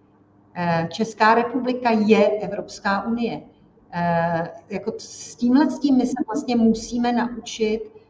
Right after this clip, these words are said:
správně žít. Ono je jednoduché říct tam v Bruselu, oni v tom Bruselu. Ono to tak není.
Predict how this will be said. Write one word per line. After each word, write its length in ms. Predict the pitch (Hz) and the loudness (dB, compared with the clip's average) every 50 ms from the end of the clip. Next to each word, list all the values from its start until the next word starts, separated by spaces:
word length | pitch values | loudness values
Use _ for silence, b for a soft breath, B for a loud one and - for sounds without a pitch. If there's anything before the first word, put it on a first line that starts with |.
| B _ | B _
správně 640 | - - - - 185 190 196 202 202 233 247 254 - | -20 -18 -2 0 0 2 2 0 0 0 0 0 0
žít. 260 | - 214 226 - 220 | 0 -2 -4 -4 -2
Ono 160 | 226 226 226 | -2 0 0
je 280 | 226 226 - - 220 226 | 0 0 0 0 0 0
jednoduché 520 | 226 - 240 247 240 247 240 247 247 240 | 0 0 -2 -4 -2 -4 -4 -4 -4 -4
říct 260 | 240 247 - - - | -4 -4 -8 -8 -8
tam 200 | - - 247 240 | -6 -2 -2 0
v 100 | 226 220 | 0 0
Bruselu, 600 | 202 214 - - - - - 190 165 165 165 165 - | -2 -2 -4 -6 -10 -8 -6 -4 -2 -2 -2 -4 -6
oni 260 | - 185 202 220 214 | -4 -2 -2 0 -2
v 80 | 220 | -2
tom 200 | - - 247 240 | -2 -2 -2 -2
Bruselu. 520 | 220 214 175 - - - 185 165 143 - - 247 - _ _ _ _ _ _ _ _ _ | -2 -4 -6 -8 -10 -10 -10 -8 -10 -10 -12 -14 -16 _ _ _ _ _ _ _ _ _
Ono 180 | - 170 208 220 | -6 -4 -4 -4
to 140 | 214 247 247 | -2 -4 -2
tak 200 | 247 269 269 269 | 0 0 0 2
není. 600 | 262 277 302 311 294 254 214 - 277 277 294 | 2 4 4 4 4 4 2 0 -2 -6 -6